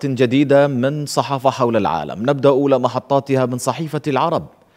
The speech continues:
الجزائر تساعد على انتشار وباء المسيرات الإيرانية في شمالي إفريقيا والساحل. لم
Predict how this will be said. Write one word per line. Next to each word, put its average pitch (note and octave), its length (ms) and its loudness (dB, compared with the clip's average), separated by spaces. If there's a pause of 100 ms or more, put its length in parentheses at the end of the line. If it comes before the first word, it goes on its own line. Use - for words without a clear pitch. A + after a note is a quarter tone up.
(240)
الجزائر D#3+ 680 6
تساعد D3 680 0
على C#3 320 0
انتشار D3+ 560 -2
وباء B2+ 500 0
المسيرات A#2+ 920 0
الإيرانية D#3+ 680 0 (360)
في C3+ 540 0
شمالي B2 640 0
إفريقيا B2 520 -2
والساحل. D#3 680 -4 (1200)
لم A#3 500 2